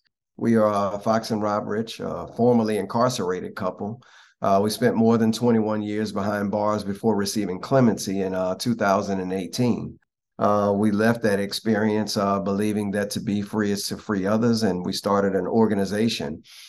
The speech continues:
P D M nola, which is Participatory Defense Movement nola, uh, about six months after, um, after my release from prison, uh, where we teach legal awareness as a best form of defense to, uh, justice-involved people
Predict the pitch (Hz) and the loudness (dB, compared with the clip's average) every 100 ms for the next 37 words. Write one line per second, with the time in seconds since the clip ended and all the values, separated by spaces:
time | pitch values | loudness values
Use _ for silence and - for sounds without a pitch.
0 | - - 131 113 107 98 107 113 92 90 | -10 2 8 8 8 4 4 2 2 -4
1 | 98 98 95 - - 131 - 110 110 101 | -6 -8 -8 -4 -2 -2 -2 0 2 2
2 | - 113 117 98 87 - 98 123 123 87 | 4 6 6 2 -4 -4 0 2 2 0
3 | 76 82 87 85 85 - - - - - | -2 -4 -4 -6 -8 -12 -18 -20 -6 4
4 | 113 110 127 113 - 131 117 113 113 - | 6 8 8 6 2 2 4 4 2 0
5 | 113 117 - 107 101 101 101 98 104 110 | -2 -2 -4 -2 -2 -2 -2 -2 -2 -2
6 | 113 101 98 95 98 127 127 85 85 - | 0 0 -2 -2 -2 -2 -2 -8 -10 -6
7 | 90 87 95 - - - _ 113 120 120 | -4 -4 -10 -12 -20 -20 _ 4 6 8
8 | 127 123 113 131 117 120 123 120 101 98 | 6 6 4 2 2 2 4 4 2 -2
9 | 98 95 92 92 95 95 - 104 - 98 | -2 -2 -4 -4 -4 -4 -2 -2 -2 -2
10 | 95 92 90 - 107 104 - 104 104 98 | -2 -4 -8 -4 -4 -2 -4 -2 0 2
11 | 95 92 110 110 - 92 104 92 92 92 | 0 -2 -2 -2 -6 -6 -6 -2 -2 -2
12 | - 151 135 80 78 | -6 -6 -4 -6 -10